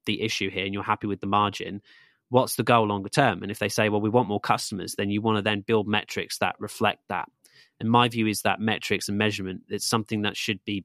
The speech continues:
built as part of the planning process. It's not something that's done as a reflective exercise. It's something that's done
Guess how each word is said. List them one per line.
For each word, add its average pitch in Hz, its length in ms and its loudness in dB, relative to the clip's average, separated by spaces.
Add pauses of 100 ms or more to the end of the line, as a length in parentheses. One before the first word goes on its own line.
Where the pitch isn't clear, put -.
built - 400 -2 (420)
as 110 180 0
part 104 300 4
of - 80 -12
the 98 80 -8
planning 98 360 0
process. - 680 -2
It's 107 200 -6
not 113 180 0
something 117 380 -2
that's 107 160 -4
done 104 400 0
as 104 120 -6
a 101 60 0
reflective 98 540 -2
exercise. 98 680 -4
It's - 120 -10
something 101 320 -4
that's - 180 -8
done 98 320 2